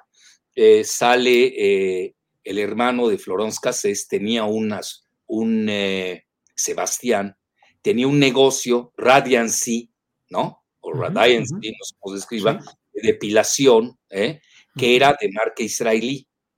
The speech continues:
Speaker 2: Ujú.
Speaker 1: Y luego le debía a el Margolis, le debía a este, al hermano de Florence Cassés, no sé, ahí se habla de ciento cincuenta mil dólares, los datos que yo tengo, duros, ¿eh?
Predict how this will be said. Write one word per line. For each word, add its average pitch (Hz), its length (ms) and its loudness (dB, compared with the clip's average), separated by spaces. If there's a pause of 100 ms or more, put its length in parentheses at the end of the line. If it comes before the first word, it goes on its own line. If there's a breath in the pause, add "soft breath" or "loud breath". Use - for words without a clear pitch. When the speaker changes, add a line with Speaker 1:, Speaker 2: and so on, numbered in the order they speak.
(300)
Speaker 2:
Ujú. 107 160 -20
Speaker 1:
Y 120 200 -6
luego 156 360 6
le 131 160 4
debía 135 760 2
a 95 580 -6 (260)
el 95 180 -8
Margolis, 107 760 -2
le 90 140 -8
debía 104 560 -2 (100)
a 85 180 -10
este, 98 300 -8
al 85 120 -6
hermano 90 440 -10
de 90 100 -6
Florence 92 360 -12
Cassés, - 520 -8 (760)
no 120 100 -6
sé, - 400 -8
ahí 104 140 -8
se 110 140 -4
habla 101 180 -2
de 87 80 -6
ciento 95 300 -10
cincuenta 82 400 -14
mil 90 320 -12 (120)
dólares, 101 440 0
los 90 180 -6
datos 104 380 -6
que 78 100 -14
yo 92 180 -8
tengo, 92 380 -8
duros, 98 480 0
¿eh? 156 200 -6